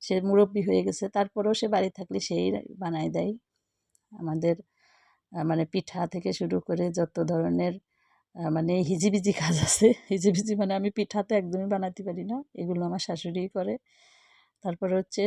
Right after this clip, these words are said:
শাকটা রান্না করব, লাল শাক। আর রোজার দিনে হচ্ছে শাকসবজি খাওয়া বেশি স্বাস্থ্যের জন্য উপকার। তো আমি সবসময় শাকে একটু, আহ, ই দেই, মানে শুকনো মরিচটা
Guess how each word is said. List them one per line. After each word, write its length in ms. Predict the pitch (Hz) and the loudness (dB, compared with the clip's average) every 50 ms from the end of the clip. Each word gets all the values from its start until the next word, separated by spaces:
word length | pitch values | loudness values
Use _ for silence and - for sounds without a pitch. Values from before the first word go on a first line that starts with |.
| 214 | 2
শাকটা 580 | 214 - - - 196 180 165 - _ _ - 185 185 | 2 0 -4 -6 -6 -6 -6 -8 _ _ -2 -2 -2
রান্না 260 | 196 196 180 175 185 | 0 -2 -2 -4 -4
করব, 280 | 185 - - 185 185 190 196 214 | -4 -6 -6 -6 -4 -2 0 0
লাল 260 | 220 196 170 175 175 | 2 2 2 2 0
শাক। 320 | - - - - 196 208 - _ _ _ _ _ _ _ _ _ _ _ _ _ - | -2 -4 -4 -4 -6 -6 -6 _ _ _ _ _ _ _ _ _ _ _ _ _ -10
আর 380 | 170 156 151 147 151 151 151 151 156 160 | -6 -4 -2 0 0 2 2 0 0 0
রোজার 280 | 185 180 190 190 185 175 | 0 2 2 2 2 2
দিনে 180 | 190 190 190 185 | 2 2 2 2
হচ্ছে 200 | 185 - 202 196 | 2 2 0 0
শাকসবজি 480 | - 185 170 - - 208 190 202 214 | 0 -2 -4 -4 -6 -4 -2 0 0
খাওয়া 260 | - - 185 175 180 180 | 0 0 -2 -2 -2 0
বেশি 300 | 180 160 - - 180 180 180 175 - - - 170 160 | 0 -2 -2 -2 -2 -2 -2 -2 -4 -6 -8 -10 -8
স্বাস্থ্যের 420 | - - 170 - - - 175 165 | -8 -8 -8 -10 -8 -6 -4 -2
জন্য 180 | 165 175 175 180 | 0 2 2 2
উপকার। 460 | 180 175 - 190 175 - - 170 175 208 240 - _ _ _ _ _ _ _ _ _ _ _ _ - | 2 0 -2 -4 -6 -4 -2 -2 -2 -2 -2 -8 _ _ _ _ _ _ _ _ _ _ _ _ -6
তো 20 | 170 | -6
আমি 260 | - - 185 185 208 214 | -4 -2 0 2 2 2
সবসময় 480 | 208 208 208 - - 233 208 208 214 208 | 2 0 -4 -2 -2 0 2 4 4 2
শাকে 320 | - 196 175 170 170 190 196 | 2 2 0 2 2 2 2
একটু, 360 | 196 - _ _ - - 196 202 208 208 - - | 2 0 _ _ -2 2 4 6 6 4 2 0
আহ, 240 | - - 180 180 170 | -2 0 0 2 2
ই 140 | 170 185 180 | 2 2 2
দেই, 240 | 160 - - 104 139 143 _ _ _ _ _ _ _ _ _ _ _ - | 0 0 0 -2 -2 -6 _ _ _ _ _ _ _ _ _ _ _ -12
মানে 260 | 196 180 175 170 170 175 175 | -8 -6 -4 -2 -2 -2 -2
শুকনো 320 | 175 - 185 170 180 180 180 | -2 -4 -4 -4 -2 -2 0
মরিচটা 520 | 180 185 180 190 - - - - 185 185 | 0 0 0 0 -2 -4 -4 -2 -2 -2